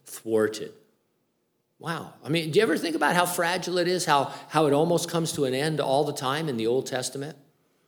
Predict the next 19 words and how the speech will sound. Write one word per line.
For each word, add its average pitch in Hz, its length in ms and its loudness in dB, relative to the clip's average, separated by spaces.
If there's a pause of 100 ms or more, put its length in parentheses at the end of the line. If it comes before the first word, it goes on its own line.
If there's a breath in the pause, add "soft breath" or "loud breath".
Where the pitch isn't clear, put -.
(600)
At 131 180 2
one 170 180 4
point, 165 260 4
you've 131 140 0
got, 139 180 4
I 160 80 4
mean, 160 180 0 (160)
pick 226 200 2
any 196 200 6
story, 135 380 4
but - 400 0 (720)
you've 160 120 4
got 160 220 2
David 151 300 6
and 131 80 2
Goliath. 131 420 2
How's 110 240 -2
that, 95 240 -6
right? 107 260 -6